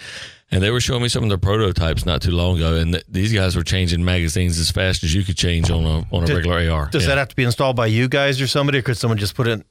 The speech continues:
Speaker 2: on themselves?
Speaker 1: Well, you could probably just put it on yourself, but, uh, a lot of it, unfor-, not unfortunately, but a lot of it has to do with how the, the lower is built.
Speaker 2: Oh, okay.
Speaker 1: Like their, their, their, uh, their actual lower has, you know, different,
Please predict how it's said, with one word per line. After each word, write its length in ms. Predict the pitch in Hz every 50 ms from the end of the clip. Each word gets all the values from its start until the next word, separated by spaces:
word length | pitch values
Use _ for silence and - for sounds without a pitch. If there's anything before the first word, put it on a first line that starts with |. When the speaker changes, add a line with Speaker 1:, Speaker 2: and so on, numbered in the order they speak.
| _ -
Speaker 2:
on 180 | 120 117 110
themselves? 420 | 104 104 98 - - 113 107 104 110
Speaker 1:
Well, 120 | 123 135
you 100 | 151 160
could 80 | 180 -
probably 220 | 214 180 180 160
just 200 | 127 117 117 -
put 140 | - 135 123
it 60 | 110 117
on 140 | 117 113
yourself, 340 | 107 98 - - 123 117 107 117
but, 280 | 110 107 104 98 - -
uh, 300 | 98 101 95 - - 62 - - - - - - - 110
a 40 |
lot 240 | 110 104 107 123 143
of 140 | 147 113 95
it, 80 | - -
unfor-, 400 | 95 90 87 - 101 78 76 104
not 220 | 101 101 95 71
unfortunately, 520 | 85 82 - - 95 107 101 - 87 82 80
but 120 | 82 85
a 60 | 82
lot 240 | 82 82 92 113 120
of 160 | 101 87 82
it 80 | 87 82
has 160 | 90 92 -
to 80 | - 85
do 180 | 85 92 90
with 100 | 85 87
how 200 | - 101 98 101
the, 280 | 90 87 82 82 80 - -
the 280 | - 85 80 78 78
lower 440 | 78 80 80 85 85 87 90 87 80
is 200 | - - - 71
built. 560 | 71 69 73 85 90 85 73 - - - - - - - - - - - -
Speaker 2:
Oh, 280 | 147 175 147 92 87 104
okay. 140 | 107 -
Speaker 1:
Like 140 | 80 80 76
their, 340 | - 85 85 85 82 82 76 - _ -
their, 360 | 82 85 82 82 82 82 -
their, 520 | - 78 78 - 87 90 85 82 82 80 - - - _ - -
uh, 420 | - 82 78 76 71 - - - -
their 260 | - 95 95 95 92
actual 360 | 85 92 92 - - 87 87
lower 260 | 85 87 90 87 87
has, 420 | 80 82 82 82 82 82 82 - - -
you 40 |
know, 200 | 87 82 82 80
different, 480 | 78 80 92 90 90 - 90 85 - _